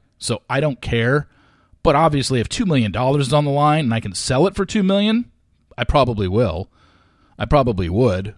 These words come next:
I can't imagine that Corey's not gonna sell that thing.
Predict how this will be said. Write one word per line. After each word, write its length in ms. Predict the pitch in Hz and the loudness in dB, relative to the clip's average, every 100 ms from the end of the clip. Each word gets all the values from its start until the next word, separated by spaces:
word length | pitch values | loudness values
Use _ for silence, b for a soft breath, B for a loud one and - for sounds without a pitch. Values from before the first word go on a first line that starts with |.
| - | -14
I 40 | 123 | -6
can't 240 | - 214 | 0 0
imagine 380 | 160 165 143 127 | 0 -4 -4 -4
that 120 | 117 | -4
Corey's 320 | - 135 120 | -2 -2 -2
not 200 | 117 110 | -6 -8
gonna 140 | 101 95 | -10 -8
sell 240 | - 120 | -4 -4
that 180 | 98 - | -6 -12
thing. 260 | 90 80 | -16 -16